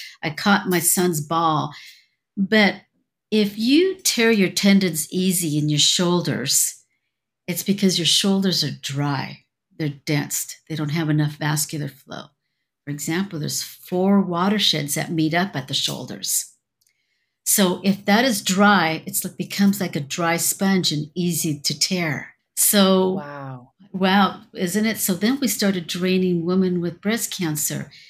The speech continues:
Speaker 1: And it was inter-, interesting seeing the difference in the drainage,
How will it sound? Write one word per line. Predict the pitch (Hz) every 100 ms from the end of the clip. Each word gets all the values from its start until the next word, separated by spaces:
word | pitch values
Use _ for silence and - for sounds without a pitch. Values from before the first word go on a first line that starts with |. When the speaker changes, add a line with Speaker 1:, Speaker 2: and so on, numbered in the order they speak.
| _ _ 208
Speaker 1:
And | 202
it |
was | 202 202
inter-, | 220 214 254 226 -
interesting | 247 247 233 - 208
seeing | 196 - 196
the | 170
difference | 143 185 196 185
in | 156
the | 151
drainage, | 139 156 165 156 - - -